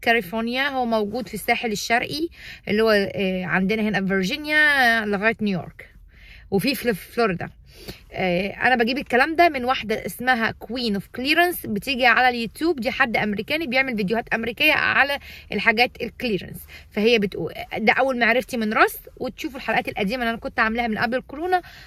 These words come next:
على راس. باذنك يا رب يوم، اليوم اللي هيبقى فيه تخفيض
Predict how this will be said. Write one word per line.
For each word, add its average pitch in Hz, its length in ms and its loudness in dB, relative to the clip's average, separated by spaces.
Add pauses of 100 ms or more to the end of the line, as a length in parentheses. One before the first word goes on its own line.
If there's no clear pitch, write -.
(120)
على 208 300 2
راس. - 280 -10
باذنك 285 400 -2
يا 220 60 2
رب 175 120 0 (160)
يوم، 240 200 -2
اليوم 240 380 -2
اللي - 140 -4
هيبقى 214 280 -6
فيه 202 300 -4 (500)
تخفيض 339 400 4